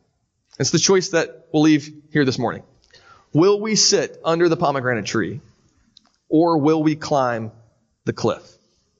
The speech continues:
I think fear, in the way that it's a liar, fear can keep us at the bottom of the cliff. The fear of disappointing others,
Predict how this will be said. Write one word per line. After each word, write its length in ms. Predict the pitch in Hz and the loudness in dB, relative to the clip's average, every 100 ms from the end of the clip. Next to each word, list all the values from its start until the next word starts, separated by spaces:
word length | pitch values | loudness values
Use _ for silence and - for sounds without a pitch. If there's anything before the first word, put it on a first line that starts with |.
| _ _ _ _ | _ _ _ _
I 180 | 160 202 | -2 0
think 440 | 196 190 - - | -2 -4 -4 -14
fear, 680 | - - 240 175 127 147 - _ _ _ _ _ _ _ _ _ - | -10 2 4 4 2 -6 -14 _ _ _ _ _ _ _ _ _ 0
in 60 | |
the 80 | 135 | 2
way 140 | 135 180 | 4 2
that 120 | 190 | 0
it's 120 | 202 | 0
a 40 | |
liar, 340 | 185 170 165 160 | 0 2 0 -2
fear 320 | - 208 208 | 0 2 2
can 240 | 202 170 | 0 -4
keep 420 | 147 - 226 208 165 | -4 0 0 2 -2
us 260 | 156 - | -2 -4
at 180 | 160 151 | -6 -4
the 80 | 143 | -6
bottom 520 | 123 123 156 156 151 | -2 0 0 -4 -6
of 280 | 139 139 123 | -4 -6 -6
the 80 | 127 | -8
cliff. 480 | - 107 - - _ _ _ _ _ _ _ _ _ | -4 -4 -6 -20 _ _ _ _ _ _ _ _ _
The 100 | 151 | -4
fear 320 | - 202 202 175 | -2 2 2 2
of 100 | 139 | 0
disappointing 640 | 185 202 - 196 190 175 | -2 -2 -2 0 0 0
others, 560 | 160 185 220 - - | 0 -2 -4 -8 -10